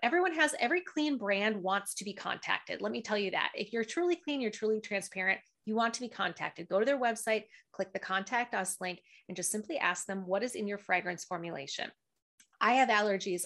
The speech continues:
I have sensitivities. I just wanna make sure that what I'm using is safe. And a clean brand, brand will respond right back to you and tell you exactly what is in their fragrance label because they're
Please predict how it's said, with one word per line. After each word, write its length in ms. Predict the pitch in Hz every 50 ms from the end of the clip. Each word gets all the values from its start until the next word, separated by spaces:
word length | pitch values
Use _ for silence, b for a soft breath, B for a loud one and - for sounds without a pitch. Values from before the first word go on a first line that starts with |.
| -
I 80 | 220 226
have 100 | 247 240
sensitivities. 680 | - - 226 220 226 214 - 208 190 190 185 185 180 -
I 120 | - 254 262
just 220 | - 320 302 -
wanna 180 | 302 294 294 277
make 160 | 262 233 -
sure 280 | - 208 196 190 190 b b b b b
that 120 | - 202 185
what 100 | 190 190
I'm 160 | 202 196 190
using 240 | 185 180 196 185 180
is 160 | 175 - -
safe. 260 | - - - - - _ _ b b b b b -
And 260 | 196 196 190 196 196 -
a 60 | 202 -
clean 320 | - - 240 254 269 262
brand, 380 | 226 240 233 233 233 226 220 - - -
brand 240 | 208 202 196 196
will 120 | 196 190 185
respond 540 | 180 180 175 - - - 175 180 185 175 180
right 240 | 190 190 247 247
back 200 | - 214 202 208
to 120 | - - 214
you 80 | 208
and 100 | 202 196
tell 160 | 180 - 190 190
you 140 | 185 180
exactly 480 | 170 180 - - 202 170 170 - 214 214
what 140 | 208 214 214
is 100 | 214 208
in 80 | 196
their 160 | 190 190 180 -
fragrance 380 | - 170 165 170 170 165 - -
label 220 | 160 160 170 170
because 280 | 196 180 - 175 165 -
they're 160 | 175 170